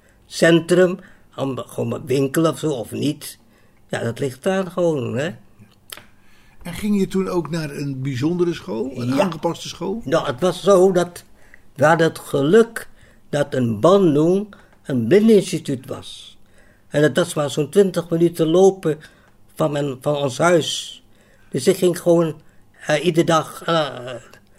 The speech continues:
Speaker 1: naar school en daarna weer naar huis. Ik was gewoon extern. Er waren maar drie externe leerlingen.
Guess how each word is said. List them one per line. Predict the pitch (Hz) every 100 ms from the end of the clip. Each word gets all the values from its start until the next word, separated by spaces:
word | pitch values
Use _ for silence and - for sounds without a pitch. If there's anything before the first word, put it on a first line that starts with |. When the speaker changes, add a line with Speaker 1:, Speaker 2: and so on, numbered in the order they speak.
| _
Speaker 1:
naar | - 143
school | - 180 156
en | 139
daarna | 147 147 143
weer | 131 127
naar | 123
huis. | 151 165
Ik | - - _ -
was | 190 -
gewoon | 175
extern. | 151 127 - - 180 208 151 - _ _ - -
Er | 131
waren | 156 160
maar | 156 151 127
drie | 190 262 233 -
externe | 196 196 - 185 180 175
leerlingen. | 170 180 180 175 185